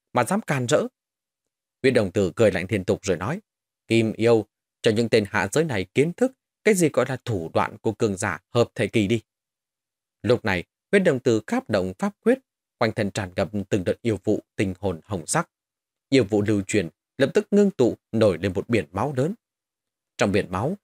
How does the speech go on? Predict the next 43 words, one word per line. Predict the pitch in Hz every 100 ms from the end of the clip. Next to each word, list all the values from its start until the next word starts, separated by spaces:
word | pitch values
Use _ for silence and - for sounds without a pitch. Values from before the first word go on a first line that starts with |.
| _ -
mùi | 147
máu | 165 190
tanh | 196
không | 190 180
ngừng | 120 107
quay | - - 85
cuồng. | - 98 - _ _ _ -
Một | 151
chuyện | - 120
tình | - 107 104
cực | - 110
kỳ | 117
quỷ | - 110 85
dị | - 101 - _ _ -
mà | 151
làm | 147 151 151
cho | - 185
người | 113
ta | - 139
hít | 135 233
thở | 107 76 -
không | 110 92 -
thông | 92 82
xuất | 127 -
hiện. | 104 - _ _ _ _ _
Nguyên | 120 101
một | 92 85
đám | 156
bọt | 151 87 113
nước | 147 -
bắt | 190 208
đầu | 110 101 98
ngưng | 196 196
tụ, | - 117 - _ _ -
nổi | 117 90 -
lên | 107 98
từng | 107 82
nhân | 87 104
ảnh | 104 82 -
huyết | 131 165
sắc, | - 196 _ _ _ -
chậm | 85 95
rãi | 95